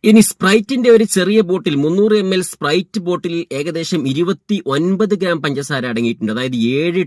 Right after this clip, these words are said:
ടീസ്പൂൺ പഞ്ചസാര വരെ ഒരു Sprite-ന്റെ ചെറിയ ബോട്ടിലിൽ അടങ്ങിയിട്ടുണ്ട്. ഇനി നമ്മളൊരു Mountain Dew-ന്റെ ബോട്ടിൽ എടുക്കുകയാണെങ്കിൽ, ഒരു മുന്നൂറ് എം എൽ Mountain Dew-വിൽ ഏകദേശം മുപ്പത്തിയേഴ് ഗ്രാം പഞ്ചസാര, എന്ന് പറഞ്ഞാൽ എട്ട് പോയിന്റ് എട്ട് ടീസ്പൂൺ പഞ്ചസാര അടങ്ങിയിട്ടുണ്ട്.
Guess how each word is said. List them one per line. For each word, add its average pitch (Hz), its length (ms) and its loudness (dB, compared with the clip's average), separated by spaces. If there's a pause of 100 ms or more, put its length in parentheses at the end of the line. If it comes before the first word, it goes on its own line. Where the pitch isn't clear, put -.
ടീസ്പൂൺ 143 460 -6
പഞ്ചസാര 131 540 -6
വരെ 123 280 -4
ഒരു 117 180 -6
Sprite-ന്റെ 120 680 -6
ചെറിയ 117 420 -6
ബോട്ടിലിൽ 110 580 -4
അടങ്ങിയിട്ടുണ്ട്. 98 560 -6 (540)
ഇനി 165 120 2
നമ്മളൊരു 175 400 0
Mountain 180 680 2
Dew-ന്റെ 180 260 -4
ബോട്ടിൽ 151 300 -4
എടുക്കുകയാണെങ്കിൽ, 151 680 -4
ഒരു 143 120 0
മുന്നൂറ് 190 640 0
എം 165 220 -2
എൽ 165 80 -2
Mountain 156 460 -2
Dew-വിൽ 151 340 -4
ഏകദേശം 143 420 -4
മുപ്പത്തിയേഴ് 185 1000 -2
ഗ്രാം 165 280 -4
പഞ്ചസാര, 135 460 -6
എന്ന് 135 160 -4
പറഞ്ഞാൽ 139 320 -6
എട്ട് 160 420 -6 (120)
പോയിന്റ് 147 360 -6
എട്ട് 123 580 -4
ടീസ്പൂൺ 143 440 -6
പഞ്ചസാര 113 680 -6 (140)
അടങ്ങിയിട്ടുണ്ട്. 98 540 -8